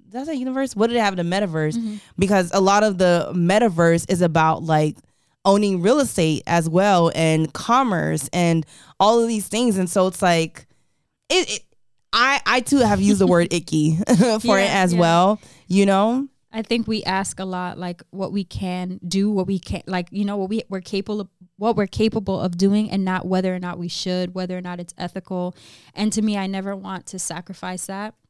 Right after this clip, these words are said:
Speaker 2: I think, you know, we even, if we see stocks, like, I felt the same way. I loved when, you know, we got more knowledge about what we could do with stocks and investing and this and that.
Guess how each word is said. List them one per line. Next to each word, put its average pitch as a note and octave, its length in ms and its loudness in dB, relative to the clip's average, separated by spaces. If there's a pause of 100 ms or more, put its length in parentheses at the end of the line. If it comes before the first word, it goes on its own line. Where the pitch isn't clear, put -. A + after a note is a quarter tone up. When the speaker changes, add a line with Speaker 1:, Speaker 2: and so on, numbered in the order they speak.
(760)
Speaker 2:
I G#3 100 2
think, G3 400 -4
you A#3 100 2
know, G3+ 140 2
we G3 160 0
even, A3 340 0
if G3+ 160 -4
we A3 120 -2
see G#3+ 180 -6
stocks, E3+ 560 -6
like, F3 200 -6
I G3 120 -4
felt F#3+ 240 -6
the F#3+ 60 -10
same F#3 300 -8
way. F#3 280 -8 (380)
I G3 160 0
loved G3 640 -4
when, F#3+ 540 -8 (120)
you G3 160 -4
know, F#3 380 -6 (180)
we G3 200 -6
got F#3 340 -6
more F3+ 600 -6
knowledge F3+ 800 -6
about F3 440 -6
what F3 120 -4
we F#3+ 120 -4
could F#3 140 -10
do F3+ 140 -4
with E3+ 160 -6
stocks - 440 -10
and F3+ 100 -6
investing F3 580 -8
and F3 140 -8
this F3 160 -8
and F3+ 140 -10
that. F3 240 -12